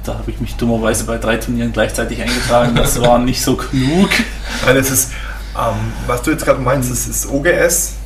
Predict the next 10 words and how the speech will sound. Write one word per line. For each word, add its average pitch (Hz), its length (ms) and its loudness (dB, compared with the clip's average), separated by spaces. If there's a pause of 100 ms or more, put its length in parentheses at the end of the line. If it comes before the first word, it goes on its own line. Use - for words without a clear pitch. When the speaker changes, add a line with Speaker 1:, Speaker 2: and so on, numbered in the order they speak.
(120)
Speaker 2:
Das - 120 -4
ist - 100 -4
ein 120 140 4
Speaker 1:
Online-Go-Server. 123 400 6
Speaker 2:
Server, 151 360 0
O-, 113 420 -2
Online-Go-Server 143 840 2
heißt 139 240 -2
der. 156 160 -4 (420)
Ähm, 113 300 0